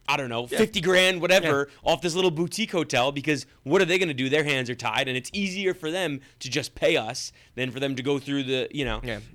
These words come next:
Speaker 2: and then
Speaker 1: it's
Speaker 2: it brings up the whole point of cyber insurance and how that's gonna be a big market in the years to come. Um, it's already really grown exponentially, but it's gonna only grow more,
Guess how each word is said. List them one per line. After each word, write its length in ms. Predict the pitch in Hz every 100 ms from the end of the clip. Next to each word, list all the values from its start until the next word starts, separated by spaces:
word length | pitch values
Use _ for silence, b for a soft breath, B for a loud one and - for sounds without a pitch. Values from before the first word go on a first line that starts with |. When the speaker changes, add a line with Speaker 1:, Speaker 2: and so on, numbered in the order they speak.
| -
Speaker 2:
and 120 | 131
then 160 | 139 135
Speaker 1:
it's 220 | 131 -
Speaker 2:
it 100 | 131
brings 240 | 139 127
up 80 | 123
the 100 | 123
whole 180 | 120 123
point 320 | - 123 113
of 60 | 101
cyber 440 | - 120 117 117
insurance 380 | 107 - 110 104
and 80 | 101
how 100 | 107
that's 180 | 107
gonna 200 | - 113
be 140 | 104 107
a 40 |
big 260 | 92 123 107
market 460 | 110 107 - 104 - -
in 100 | 110
the 80 | 101
years 320 | 101 101 -
to 60 |
come. 420 | - 110 98 95 98
Um, 220 | 98 101
it's 100 | 101
already 360 | 131 110 107 104
really 340 | 95 104 98
grown 540 | 92 107 104 95 95 - _
exponentially, 640 | 101 - 104 107 - 95
but 160 | 90 92
it's 180 | 98 -
gonna 240 | 107 95
only 240 | 98 98 92
grow 400 | 98 95 95 95
more, 360 | 95 95 98